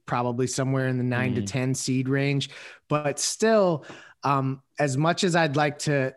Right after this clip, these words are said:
Speaker 1: to tout that the, that the parity in the conference is something that will help Miami and ultimately just getting into the playoffs is key. If you look at the top of the standings and you see that it's Boston, Milwaukee, Philadelphia, Indiana is the top four,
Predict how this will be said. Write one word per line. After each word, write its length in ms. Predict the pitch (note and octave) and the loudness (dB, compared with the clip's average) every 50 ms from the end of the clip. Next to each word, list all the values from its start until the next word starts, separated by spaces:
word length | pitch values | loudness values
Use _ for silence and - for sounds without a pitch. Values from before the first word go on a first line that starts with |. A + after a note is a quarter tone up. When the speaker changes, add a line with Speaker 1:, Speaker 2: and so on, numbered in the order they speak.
| - - | -8 -6
Speaker 1:
to 120 | - C3+ | -6 -6
tout 420 | B2 - - D3+ C#3+ C#3+ C#3 C3 - | -4 -2 0 2 2 2 0 0 -2
that 260 | C#3 C3 B2+ B2+ - | -2 -2 -2 -4 -8
the, 340 | - B2 A#2+ C3 C3 A#2+ A2 A2+ | -8 -4 -2 -2 -2 -2 -4 -4
that 200 | C3 A#2+ B2 - | -4 -4 -4 -4
the 80 | B2 | -4
parity 500 | A#2+ - - C#3 C3+ C#3 C#3+ C3+ C3+ C3+ | -2 0 0 2 2 2 2 2 2 2
in 80 | C3+ C3 | 0 0
the 80 | B2+ | -2
conference 560 | B2+ - D3 C3+ C3 C3+ C#3 C3+ C3 B2+ - - | -4 -2 -2 -2 0 0 -2 -2 -2 -2 -4 -6
is 260 | - A#2+ B2 B2 - | -4 -4 -4 -2 -2
something 380 | - C#3 C3+ C3+ C#3 C3 C3 | -2 -2 -2 -2 -2 -2 0
that 180 | B2+ B2+ B2+ A2 | 0 0 -2 -2
will 200 | A#2 B2 B2 A2+ | -2 -2 -2 -2
help 280 | - - C3+ C3+ C3+ B2 | -2 0 0 0 0 -2
Miami 540 | B2+ C3+ C3 C3 C3 C3 C3 C3+ C3 B2+ | -2 -2 -2 -2 -2 -2 0 0 -2 -2
and 180 | B2 A#2+ A#2+ A#2+ - - | -2 -4 -6 -6 -6 -4
ultimately 500 | C#3+ C#3+ C#3 - C3+ C3 B2+ A#2 C3 C3 | -4 -4 -2 -2 -2 -2 -2 0 -2 -2
just 240 | B2 B2+ B2+ - - | 0 -2 -4 -4 -4
getting 280 | - C3 C3 C3+ C3+ C3+ | -4 -2 -2 0 0 -2
into 200 | C3 A#2 - B2+ | -2 -2 -4 -6
the 80 | A#2+ | -6
playoffs 540 | A2 - - C3 C3 C3 B2 B2+ A#2+ - - | -6 -4 -2 0 0 2 2 0 -2 -2 -4
is 240 | A2 A2+ A2 - - | -2 -2 -4 -4 -8
key. 520 | - - - C3+ C3+ C#3+ D#3 E3 D#3+ - - - - - - _ _ _ - | -12 -8 -2 0 0 2 2 0 -2 -4 -10 -20 -20 -20 -20 _ _ _ -8
If 160 | C3 - C#3 | -6 -2 0
you 80 | D#3 D3 | 2 2
look 240 | D3 E3+ F3+ F3+ | 4 2 2 2
at 140 | A#3 F#3+ - | 0 -2 0
the 60 | G#3+ F#3 | -2 -4
top 360 | - - G3 G#3 G#3+ G#3 - | 0 2 2 2 2 0 0
of 60 | G3+ | -2
the 80 | F#3 E3+ | -2 -2
standings 680 | - - - G3 G#3+ A3 G#3 F#3 D#3 C#3 C3+ C3 B2 | -2 -2 0 2 2 4 4 2 2 2 0 0 0
and 140 | C3 C3 C3+ | 0 0 0
you 60 | C3 | 0
see 260 | - - - D#3 D3 | 0 -2 0 0 0
that 160 | C#3+ C3 B2+ | 0 0 0
it's 140 | B2+ A2+ - | -4 -6 -6
Boston, 580 | - - B2+ B2 B2+ C3 - - D3 C#3 C#3 C#3 | -4 -2 0 0 0 0 -2 -2 -2 0 0 0
Milwaukee, 500 | C3+ B2+ B2 B2 B2 B2 A#2+ - - B2+ | 0 0 0 0 0 -2 -2 -2 -4 -6
Philadelphia, 800 | - - B2 A#2+ A#2+ A2+ A#2+ A#2+ A#2+ A#2 - - B2+ B2 B2 | -4 -2 -2 -2 -2 -2 -2 -2 -2 -2 -4 -4 -4 -2 -2
Indiana 640 | A#2+ A#2+ B2 B2 A#2 B2+ C3 C#3 D3 C#3 B2+ A#2 A2+ | -2 -4 -4 -4 -2 -2 0 0 0 0 0 0 -2
is 240 | A2+ A2 G#2+ A2 G#2+ | -2 -4 -6 -8 -8
the 100 | A2+ A#2+ | -8 -8
top 320 | A2+ - - B2 A2+ - | -6 -4 -4 -4 -4 -4
four, 440 | - - D3 D3+ D3 C3 A#2+ A#2+ - | -6 -4 -2 0 0 0 0 -2 -4